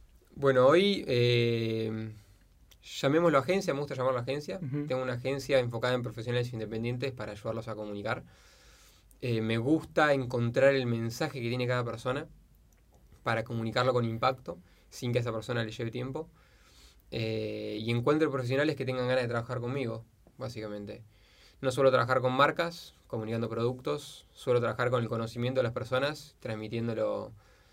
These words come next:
Speaker 1: eh, a través de sus redes sociales y,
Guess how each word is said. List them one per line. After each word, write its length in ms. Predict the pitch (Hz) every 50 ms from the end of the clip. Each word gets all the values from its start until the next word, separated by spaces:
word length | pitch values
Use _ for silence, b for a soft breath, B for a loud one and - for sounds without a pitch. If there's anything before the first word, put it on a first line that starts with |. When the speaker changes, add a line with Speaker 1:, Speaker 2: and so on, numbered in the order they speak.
| b b b b _
Speaker 1:
eh, 680 | - 110 107 104 101 98 98 98 98 98 98 98 104 101
a 100 | 101 110 117
través 180 | 120 117 120
de 60 | 120 120
sus 120 | 123 120
redes 160 | 120 127 127 123
sociales 580 | 131 123 127 185 180 175 170 175 175 - - b b b b b b b b b b b b _ - - 120 117 117 113
y, 1120 | 113 113 113 110 110 110 110 110 107 107 107 107 107 107 107 107 107 107 107 107 104 101